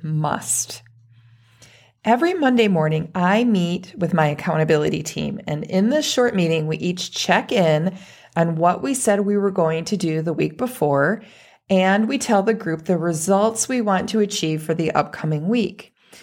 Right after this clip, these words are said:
Notice I said results. We are going for results here, not actions, and I'll talk about the difference in just a little bit. If we find ourselves getting off track and not doing what we said we were going to do,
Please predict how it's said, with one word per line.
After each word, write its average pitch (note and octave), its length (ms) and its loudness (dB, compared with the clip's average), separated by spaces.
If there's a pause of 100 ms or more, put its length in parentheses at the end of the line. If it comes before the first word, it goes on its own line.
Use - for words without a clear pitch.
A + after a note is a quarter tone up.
(300)
Notice G#3+ 560 4
I G#3+ 80 6
said E3+ 300 2
results. D#3 840 0
We E3+ 160 -2
are F#3+ 140 4
going F3+ 320 2
for E3+ 120 -2
results D#3+ 540 0
here, F3 340 2
not E3 400 0
actions, C#3+ 680 -2
and D#3+ 320 0
I'll D3+ 160 -2
talk F3 320 0
about G3+ 220 0
the G3+ 100 2
difference D#3 480 0
in D3 140 -2
just - 240 -4
a C#3+ 40 -2
little C#3+ 260 -2
bit. B2 360 -2 (1120)
If D4 280 2
we F#4+ 100 4
find A#3+ 300 2
ourselves F#3+ 380 2
getting E3+ 280 2
off D#3 200 -2
track D3+ 600 0
and D#3 260 4
not D#3+ 300 0
doing E3+ 320 0
what D#3+ 160 0
we D#3 160 -2
said D#3 320 0
we D3+ 140 0
were D3+ 100 2
going D3+ 320 0
to E3 140 -8
do, D3+ 400 -4